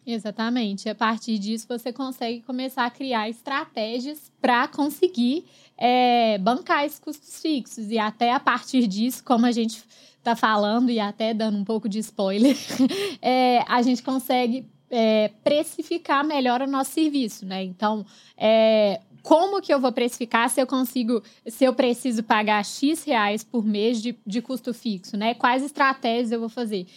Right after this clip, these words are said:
E até ver mesmo, analisar se eu tenho condição de cobrar no êxito, cobrar de outra forma, de forma contratual, né?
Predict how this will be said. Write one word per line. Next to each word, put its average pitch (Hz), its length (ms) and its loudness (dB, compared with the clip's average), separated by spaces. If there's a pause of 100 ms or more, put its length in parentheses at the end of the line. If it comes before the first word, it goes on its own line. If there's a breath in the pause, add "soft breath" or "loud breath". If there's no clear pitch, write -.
(160 loud breath)
E - 60 -6
até 330 240 0 (480)
ver 302 360 0
mesmo, 294 320 2
analisar 247 680 0
se - 180 -8
eu 285 180 2
tenho 277 220 -6
condição 269 480 -4
de 240 220 -2
cobrar 254 340 0
no 277 120 2
êxito, 233 380 0
cobrar 214 640 0 (280 loud breath)
de 220 120 2
outra 254 260 2
forma, 214 480 0
de 196 120 -12
forma 226 240 0
contratual, 233 720 -2
né? 226 240 -2